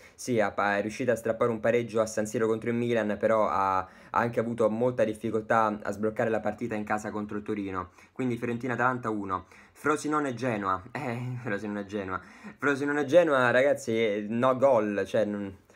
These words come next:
no gol. Il Genoa fa molta fatica in trasferta, il Frosinone fa molta fatica in generale, <laughs> quindi non, non lo so, il Frosinone non ha ancora fatto un gol in questo campionato. Il Genoa invece in trasferta,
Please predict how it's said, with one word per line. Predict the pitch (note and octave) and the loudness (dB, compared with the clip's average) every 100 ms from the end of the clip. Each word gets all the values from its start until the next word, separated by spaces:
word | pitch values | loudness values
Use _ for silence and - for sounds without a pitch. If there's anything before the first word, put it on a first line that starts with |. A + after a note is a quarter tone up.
| _ | _
no | G#2+ B2 | 2 2
gol. | A#2+ B2 G#2+ G2+ G2+ - _ _ - | 4 4 2 -2 -10 -14 _ _ -18
Il | D#2 G#2 | -10 -8
Genoa | G#2+ B2+ B2+ G#2+ G#2 - - - | -2 0 2 4 2 -2 -20 -2
fa | B2 | 2
molta | C3 D3+ D3 | 2 2 0
fatica | C3+ C3+ C#3 | 0 0 0
in | C3+ | -2
trasferta, | C3 D3 D3 C#3+ B2+ | -2 -4 -2 -2 -2
il | A#2 | -4
Frosinone | A#2+ B2 C#3 C#3 | -4 -4 -2 -2
fa | A#2 | -2
molta | A#2+ C3 B2 | -2 -2 -4
fatica | B2 A#2+ C#3+ | -6 -6 -4
in | A2+ | -4
generale, | A2 A2+ A2+ G#2+ G2 G2 F#2 - | -4 -2 2 4 2 -2 -12 -18
<laughs> | - | -20
quindi | - D#3 C3+ C3+ B2+ G#2+ - - | -6 -6 -6 -6 -6 -6 -16 -12
non, | - C3+ C3+ | -2 0 2
non | C3+ C3 C#3+ | 2 2 4
lo | D#3 | 2
so, | D3+ | 4
il | B2 B2 | 2 4
Frosinone | C3+ C3+ D#3 | 0 2 0
non | B2+ B2 | 2 0
ha | |
ancora | B2 D#3 C3 | 2 2 4
fatto | C3+ C3+ B2+ | 2 0 0
un | B2+ | 2
gol | B2+ A#2+ G#2+ | 4 4 2
in | A2 | -4
questo | G#2+ A2+ A#2 | -6 -6 -2
campionato. | A#2 A#2+ C3+ C3+ C3 C#3+ C3+ - - G#2 | -2 -2 2 4 4 2 -4 -8 -20 -8
Il | D3 D#3+ | -4 -2
Genoa | C#3 D#3+ C#3 | 0 0 0
invece | C#3+ E3+ E3 C#3 | -2 -2 -4 -4
in | B2 D3 | -4 -4
trasferta, | E3 F3 - A#2+ - - B2 B2 | -6 -4 4 4 4 2 2 2